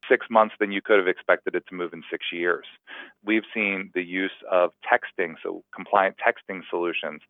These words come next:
We, uh, drove the adoption of, uh, interoffice, um, instant messaging that advisors, many of our advisors weren't adopting, and so, uh, have driven that through. We've, uh, implemented Facebook,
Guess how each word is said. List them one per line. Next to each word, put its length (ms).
We, 460
uh, 240
drove 420
the 100
adoption 680
of, 340
uh, 260
interoffice, 560
um, 180
instant 300
messaging 540
that 100
advisors, 540
many 180
of 120
our 100
advisors 540
weren't 180
adopting, 560
and 220
so, 500
uh, 140
have 140
driven 300
that 200
through. 500
We've, 220
uh, 240
implemented 580
Facebook, 460